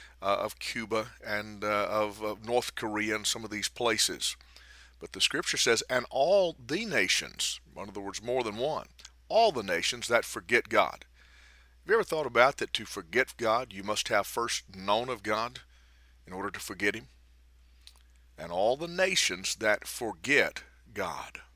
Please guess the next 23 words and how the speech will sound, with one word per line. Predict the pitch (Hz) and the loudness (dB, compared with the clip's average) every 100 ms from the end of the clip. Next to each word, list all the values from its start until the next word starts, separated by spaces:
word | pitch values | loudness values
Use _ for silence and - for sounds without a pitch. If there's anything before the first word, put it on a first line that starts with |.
| - - | -20 -10
May | 95 | -6
God | - 113 127 151 | 2 8 8 6
help | - 185 - | -2 -4 -4
us. | - - - - - - - | -8 -4 -4 -4 -8 -20 -12
My | 95 107 | 2 2
fear | - 156 147 101 | 2 -2 -2 -2
is | 90 92 | -4 -6
that | 90 | -6
we | 104 110 | -8 -4
have | 104 | -4
forgotten | - 101 82 104 113 127 143 - - - - - - - | -4 -10 2 8 8 8 -2 -18 -20 -20 -20 -20 -16 -2
our | 117 139 135 - - - | 0 2 -2 -10 -14 -4
heritage, | 117 85 71 78 - - - - - - | -2 -2 -4 -4 -4 -4 -14 -20 -20 -4
we | 101 | -2
have | 95 | -2
forgotten | 101 90 104 110 127 120 - | -6 4 8 8 6 -6 2
our | 120 123 | 4 4
founding, | 120 147 127 104 82 80 98 | 2 0 2 0 -4 -8 -8
we | 104 | -8
have | 98 | -8
forgotten | - 92 104 107 120 | -10 -6 4 6 6
our | 143 147 | 2 0
roots, | 143 95 90 - - | 0 -4 -2 -2 -4